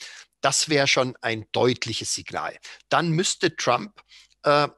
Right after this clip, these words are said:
wahrscheinlich auch damit rechnen, dass in einem nächsten Schritt ihm die Kandidatur für zweitausendvierundzwanzig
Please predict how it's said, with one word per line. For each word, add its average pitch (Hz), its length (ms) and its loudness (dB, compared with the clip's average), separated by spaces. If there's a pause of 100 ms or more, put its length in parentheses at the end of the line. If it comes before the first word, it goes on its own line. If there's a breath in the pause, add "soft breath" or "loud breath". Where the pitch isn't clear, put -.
(260)
wahrscheinlich 151 680 2
auch 143 100 -2
damit 127 320 -2
rechnen, 156 320 -2
dass 143 160 0
in 135 120 -6
einem 113 240 -4
nächsten 147 440 0
Schritt - 400 -2 (440 loud breath)
ihm 156 300 -2 (160)
die 131 100 -8
Kandidatur 151 800 0
für 143 160 0
zweitausendvierundzwanzig 143 1900 -2